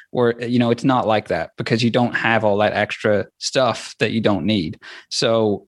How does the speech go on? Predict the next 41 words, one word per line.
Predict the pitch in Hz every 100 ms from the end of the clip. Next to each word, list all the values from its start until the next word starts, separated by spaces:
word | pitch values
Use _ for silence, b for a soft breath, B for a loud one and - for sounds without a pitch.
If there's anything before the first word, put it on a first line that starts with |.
| -
um, | 120 107 104 101 - _ _ _ -
to | 131
me, | 127 170
it's | 165 -
more | 120 120
secure | - - 110
by | 98
default | 101 - 107 95
simply | - 117 113
because | - 113 107
there's | 104
less | 92 101 -
dependencies, | - - 117 123 151 143 - b b -
there's | 113 107
less | 113 117
things | - 117
to | -
keep | - 113
updated. | 107 - 107 104 101 101 B B B 123
And | 117 113 101 -
if | 127 -
you're, | 127 117 113 - _ -
you | 117
know, | 107
pulling | 104 - 123 123 123
it | 120
down | 120 123
from | 123
an | 113
external | 113 - 120 113
vendor, | 98 101 120 123
like | 117 107
what | 101 107
Glenn | 107 113
was | 117
saying, | 120 117
if | 110
you're | -
just | 117 -
consuming | 113 - - 110 117 117 -
apps | 95 123 -